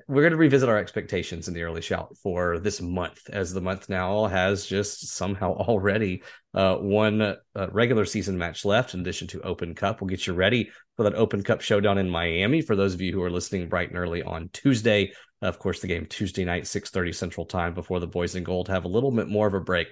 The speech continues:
They host Columbus on Sunday at seven thirty P M local time. I-, in the mailbag, we're gonna talk about what the ceiling could be for this Nashville team, as we're starting to see this team obviously go into a run of form that makes people think about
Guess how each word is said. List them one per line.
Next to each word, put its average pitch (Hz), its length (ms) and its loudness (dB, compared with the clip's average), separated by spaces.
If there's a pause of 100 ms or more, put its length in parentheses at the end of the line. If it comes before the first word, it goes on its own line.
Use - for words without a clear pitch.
(360)
They 92 60 -2
host 92 220 -2
Columbus 90 440 0
on 90 300 -4 (120)
Sunday - 760 2 (280)
at 90 340 -2
seven 90 380 -2
thirty 85 320 -4
P 90 260 -4
M 85 220 -4 (340)
local 92 360 2
time. 98 480 2
I-, 110 60 0
in 123 340 2
the 131 80 6
mailbag, 120 880 6
we're 98 80 -14
gonna 113 180 0
talk 127 260 0
about 175 260 2
what 120 120 0
the 104 140 -2 (100)
ceiling 120 540 2
could 107 220 2
be 92 360 0 (380)
for 113 80 2
this 98 180 2
Nashville 92 440 0
team, 92 400 -2
as 92 180 -4
we're 101 80 0
starting 98 400 2
to 98 60 2
see 98 220 0
this 95 180 -2
team 107 200 0
obviously 92 500 -2 (220)
go 98 240 2
into 101 240 0
a 98 60 4
run 98 180 4
of 90 100 -2
form 95 240 0
that 87 80 -2
makes 90 200 -8
people 95 240 -6
think 92 260 -6
about 90 600 -2